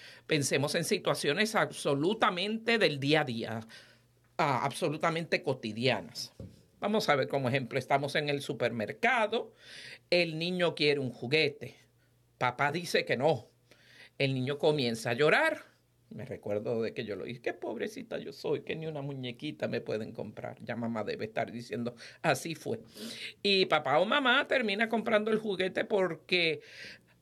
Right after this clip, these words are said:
no porque haya cambiado de opinión, sino porque quiere, eh, que el hijo deje de llorar. Por ejemplo, también estamos en un restaurante, el pequeño exige que le pongan el teléfono celular en la mano, el teléfono inteligente.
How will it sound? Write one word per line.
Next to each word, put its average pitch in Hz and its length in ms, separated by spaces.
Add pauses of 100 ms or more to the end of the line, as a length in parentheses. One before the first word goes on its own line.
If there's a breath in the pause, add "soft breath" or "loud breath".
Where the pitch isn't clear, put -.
no 170 240
porque 349 300
haya 247 260
cambiado 214 480
de 175 160
opinión, 156 400 (120)
sino 185 420
porque 143 960 (640 soft breath)
quiere, 196 1080
eh, 170 340
que 151 100
el 139 100
hijo 143 200
deje 127 280
de 131 120
llorar. 220 540 (1120 soft breath)
Por 151 140
ejemplo, 143 480
también 151 460
estamos 135 360
en 143 160
un 131 80
restaurante, 233 1040 (100)
el 131 200
pequeño 131 460
exige 190 520
que 151 140
le 123 80
pongan 139 400
el 127 220
teléfono 131 480
celular 131 560
en 120 160
la 104 80
mano, 196 280
el 151 120
teléfono 127 360
inteligente. 160 920